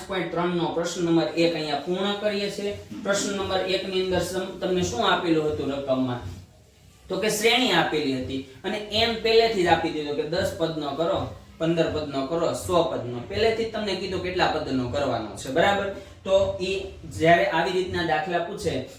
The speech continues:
ત્યારે આ મેથડથી આપણે દાખલા ગણવાના રહેશે. હવે આપણે નેક્સ્ટ લેક્ચરમાં જોશું. નેક્સ્ટ લેક્ચરમાં તમને હિન્ટ આપી દઉં. એમાં શું કીધેલું છે કે શ્રેણી આપેલી છે, એમાં અંતિમ પદ નથી આપેલું. કેટલા પદનો સરવાળો કરવો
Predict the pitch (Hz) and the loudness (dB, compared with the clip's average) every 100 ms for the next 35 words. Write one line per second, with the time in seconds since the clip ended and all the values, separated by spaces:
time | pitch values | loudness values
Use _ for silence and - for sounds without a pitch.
0 | - 175 160 - 165 165 165 175 170 160 | -4 0 2 2 2 2 2 0 2 2
1 | 147 151 135 127 135 135 135 127 123 120 | 2 0 0 -2 -2 -2 -2 -2 -4 -2
2 | 123 - - - 190 226 - 131 127 - | -2 -4 -8 -4 2 2 2 -4 -6 -12
3 | - 175 190 190 190 160 175 214 - 170 | -8 0 2 2 2 2 2 0 0 2
4 | 170 170 151 147 135 190 - 135 123 - | 2 2 0 0 -2 -2 -2 -2 -6 -8
5 | - 156 190 226 214 220 220 226 220 214 | -6 2 4 2 -2 -4 0 -2 0 -4
6 | 220 202 170 196 165 139 151 160 202 - | -2 0 0 2 0 0 2 0 0 0
7 | 240 214 180 160 151 135 143 139 - - | -2 -2 0 2 2 0 -4 -4 -6 -4
8 | 208 226 214 196 190 139 113 - - - | -2 0 0 -2 0 -2 -2 -4 -12 -14
9 | - _ - 208 226 226 214 - - - | -20 _ -14 -2 2 2 0 -8 -20 -8
10 | 202 233 262 269 320 262 240 220 185 180 | 0 6 6 6 2 2 2 2 2 0
11 | 175 151 127 135 135 208 269 262 247 233 | 0 0 0 -2 -4 -6 -4 -2 0 0
12 | 226 220 208 220 220 208 202 208 240 170 | 0 -2 -4 -2 0 2 2 0 0 0
13 | 143 | 0